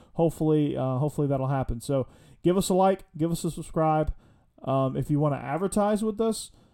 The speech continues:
please contact our fine folks at Believe dot com. That's B L E A V dot com. They'll get you set up, uh, for some ad space on this show. I'll be glad to do any live reads,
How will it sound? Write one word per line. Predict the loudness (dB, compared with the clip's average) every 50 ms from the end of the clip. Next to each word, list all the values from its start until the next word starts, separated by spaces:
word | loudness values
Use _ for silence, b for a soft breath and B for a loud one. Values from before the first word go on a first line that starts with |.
| b b b b b _
please | 2 4 4 4 4 2
contact | 0 0 0 0 2 2 0 0 0 0
our | -2
fine | 0 0 0 0 0 0 0
folks | 2 0 0 0 -2 -4
at | -6 -6 -4 -4
Believe | -4 -2 0 0 0 -2 -2 -2 0
dot | 0 0 0 -2 -4
com. | -4 -4 -2 -2 -2 -2
That's | -4 -4 -6 -8
B | -6 -2 0 2 2 4
L | 2 2 2
E | 0 0 0
A | 0 0 -2
V | 0 2 2 4 4 2 2 0 -2 -8 -8 -2
dot | 0 0 0 0 -2 -2
com. | -2 0 2 2 2 2 0 0 -2
They'll | -2 -2 -2
get | -2 -4 -6 -8
you | -10
set | -6 -2 0 2 4 4
up, | 4 2 0 b b b b b b _
uh, | -6 -4 -4 -4
for | -4 -6 -8
some | -8 -8 -8 -6
ad | -4 -4 -4 -4
space | -4 -2 -2 -2 -2
on | -4 -6 -6 -6
this | -6 -6
show. | -8 -4 -2 0 0 2
I'll | 2 0 -2 -2
be | -2 -4 -4
glad | -2 -2 -2 -2 -2
to | -4
do | -2 -2 -2 -2
any | -2 -2 -2 -2 -2
live | -2 -2 -4 -4 -4 -4
reads, | -2 -2 0 0 -2 -4 -8 -14